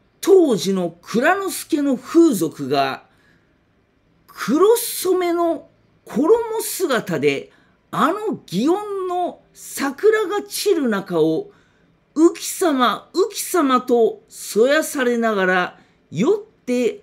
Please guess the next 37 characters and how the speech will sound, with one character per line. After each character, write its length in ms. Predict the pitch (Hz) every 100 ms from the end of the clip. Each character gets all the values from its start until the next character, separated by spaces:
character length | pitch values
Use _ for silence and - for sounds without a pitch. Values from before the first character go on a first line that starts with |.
| _
歩 360 | 143 185 415 415
く 140 | -
と 480 | - 220 202 180 - _ _ _ _ -
い 160 | 131 262
う 240 | 320 285
の 160 | 160 135
で 300 | 135 131 -
ご 140 | 156
ざ 160 | 175 208
い 60 | 208
ま 140 | 196
し 120 | -
ょ 200 | 156 110
う。 40 | - _ _ _ _ _ _ _ _ _ _
里 540 | - - 226 254 427
景 140 | 453 427
色 340 | - - 202
の 300 | 190 165 - -
歌 360 | 170 226 302
が 260 | 220 101 - - -
流 80 | 175
行 80 | 254
っ 80 | - -
た 140 | 135
り、 260 | 117 113 - _ _ _ _ _ _
蔵 340 | - 240 392
之 180 | 453 403
介 280 | - - 349
の 180 | 339 -
観 440 | - 269 359 320
光 280 | - 320 285
も 380 | 285 277 262 156
名 260 | 233 214 294
高 340 | 415 339 320
く 180 | - 170
な 180 | 170
っ 80 | 233